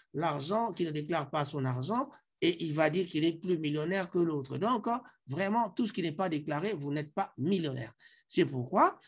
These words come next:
on trouve des gens qui ne sont pas cités dans le rang des millionnaires, mais on soupçonne qu'ils sont millionnaires. Parce qu'ils ont peut-être de l'argent sale,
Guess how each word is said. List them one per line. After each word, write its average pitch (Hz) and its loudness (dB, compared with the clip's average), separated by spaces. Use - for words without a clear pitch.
on 143 -2
trouve 156 -4
des 143 -4
gens 202 0
qui 151 -4
ne 131 -4
sont 156 0
pas 202 6
cités 139 2
dans 139 -2
le 135 -2
rang 156 -2
des 139 -2
millionnaires, 165 -2
mais 185 -2
on 131 -4
soupçonne 156 -4
qu'ils 147 -4
sont - -6
millionnaires. 160 -2
Parce - 0
qu'ils 156 0
ont 175 -2
peut-être 147 -4
de 139 -2
l'argent 131 -2
sale, 147 -4